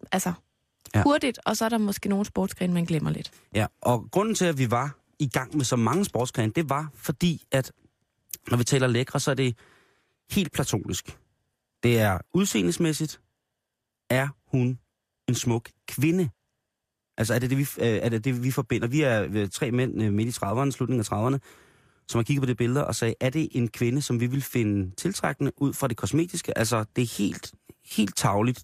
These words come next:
Speaker 2: øh, bedømmelsesgrundlag, ikke?
Speaker 1: Mhm.
Speaker 2: Altså, ikke, øh, er hun en sød pige, er hun en blid elsker, er hun en god kok, er hun et, et, et socialt mesterværk, er hun, øh, alt muligt mærkeligt.
Speaker 1: I er ude i sådan noget med, er hendes ansigt symmetrisk og sådan noget?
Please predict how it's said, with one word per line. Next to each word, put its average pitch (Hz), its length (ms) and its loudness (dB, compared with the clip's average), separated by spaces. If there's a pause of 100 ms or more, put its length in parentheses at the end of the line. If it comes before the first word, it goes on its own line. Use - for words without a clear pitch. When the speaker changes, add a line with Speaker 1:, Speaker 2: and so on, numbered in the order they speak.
Speaker 2:
øh, 104 200 2
bedømmelsesgrundlag, 107 680 0
ikke? 131 140 0
Speaker 1:
Mhm. 214 40 2
Speaker 2:
Altså, 120 220 2 (600)
ikke, 147 380 0
øh, 104 280 0
er 101 80 0
hun 107 120 0
en 110 60 2
sød 117 220 -2
pige, 113 320 0
er 101 40 2
hun 107 100 2
en 107 60 0
blid 127 180 0
elsker, 107 300 -2
er 123 60 0
hun 120 100 0
en 110 80 0
god 113 160 -2
kok, 110 320 -4
er 104 140 2
hun 104 200 2
et, 104 220 -2
et, 101 240 -2
et 104 160 0
socialt 113 320 -2
mesterværk, 107 520 0
er 104 100 0
hun, 104 260 2
øh, 101 140 2
alt 107 160 0
muligt 117 160 0
mærkeligt. 95 300 -4 (140)
Speaker 1:
I 240 60 0
er 247 40 2
ude 262 120 2
i 262 40 0
sådan 254 100 -4
noget 233 120 0
med, 208 180 0
er - 100 -2
hendes 208 260 -4
ansigt 214 420 -2
symmetrisk 202 680 -2
og 190 60 -6
sådan 165 140 -2
noget? 175 160 -2